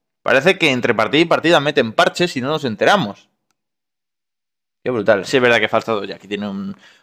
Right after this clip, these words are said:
un valor añadido, ¿no? Que es el tamaño del mapa, que es brutal. Se va a coger, se va a quedar cogiendo experiencia. Va a venir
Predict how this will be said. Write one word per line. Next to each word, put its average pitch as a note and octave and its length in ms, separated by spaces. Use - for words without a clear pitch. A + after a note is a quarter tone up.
un G2+ 120
valor G2 240
añadido, G2+ 400
¿no? G#2+ 180
Que F#2 160
es - 240
el F#2+ 240
tamaño G2 340
del F2+ 100
mapa, G2 280
que F#2 100
es - 240
brutal. A2 640
Se F#2+ 60
va F#2+ 40
a - 20
coger, G2 400
se G2+ 100
va G2 60
a F#2+ 40
quedar F#2+ 200
cogiendo G2 260
experiencia. A#2 680
Va A2 100
a G2+ 40
venir F#2+ 360